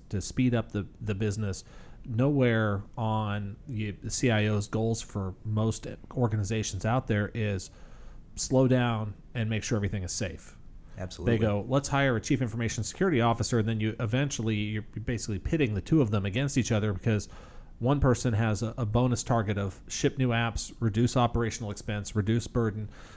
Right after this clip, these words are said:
Speaker 1: um, make employees more productive and allow things to go faster, and the C I S O's standing there with a, a big red light or a stop sign or, um, a boot to put on people's, uh, cars so that they slow down.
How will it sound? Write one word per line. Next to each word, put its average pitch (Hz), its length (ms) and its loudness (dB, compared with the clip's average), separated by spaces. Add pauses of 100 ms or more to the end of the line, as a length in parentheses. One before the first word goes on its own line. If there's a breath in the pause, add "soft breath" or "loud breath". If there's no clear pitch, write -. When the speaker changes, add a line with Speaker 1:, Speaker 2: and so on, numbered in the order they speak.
(140)
Speaker 1:
um, 98 240 -2 (120)
make 120 340 0
employees 120 400 0
more 117 140 0
productive 113 400 0
and 107 60 -4
allow 107 180 0
things 107 240 -4
to - 80 -8
go 98 100 -2
faster, 110 560 -2
and 101 160 -4
the 98 80 -4
C 113 200 -4
I 101 140 0
S 98 140 -4
O's 120 360 0
standing 113 320 -2
there 101 100 -2
with 98 160 -4
a, 101 220 -2
a 113 60 -6
big 107 260 -2
red 101 240 -2
light 107 380 0
or 95 120 -4
a 90 60 -6
stop 113 320 -2
sign 107 380 -2
or, 90 180 -4 (500 loud breath)
um, 90 300 -4 (200)
a 95 200 -2
boot 113 420 2
to - 80 -6
put 117 180 2
on 104 140 0
people's, 104 400 -4
uh, 95 160 -2
cars 113 460 0
so 107 160 -2
that 98 260 -4
they 101 240 -4
slow 113 300 -2
down. 95 340 -2